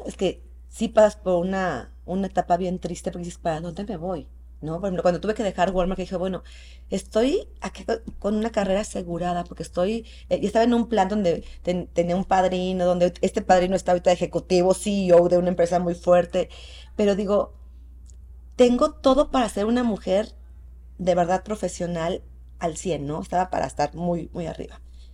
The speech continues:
Y te van preparando, te van preparando porque te, te hacen un chorro de exámenes, te dicen, "Bueno, estás, estás como te identifican",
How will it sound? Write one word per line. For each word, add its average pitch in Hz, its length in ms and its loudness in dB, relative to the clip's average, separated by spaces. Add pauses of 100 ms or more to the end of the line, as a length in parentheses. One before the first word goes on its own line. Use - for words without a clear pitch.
(800)
Y 165 300 -2
te - 140 2
van 165 160 8
preparando, 151 720 -2
te 143 100 -8
van 147 120 -4
preparando 165 400 0
porque - 140 -6
te, 127 120 -2
te - 180 0
hacen 160 180 -2
un 190 100 -2
chorro 165 220 -4
de 156 80 -4
exámenes, 151 520 -6
te 139 100 -8
dicen, 135 200 -8
"Bueno, 143 160 -4
estás, 160 300 -2 (120)
estás 185 340 2
como 247 220 4
te 180 120 4
identifican", 170 640 2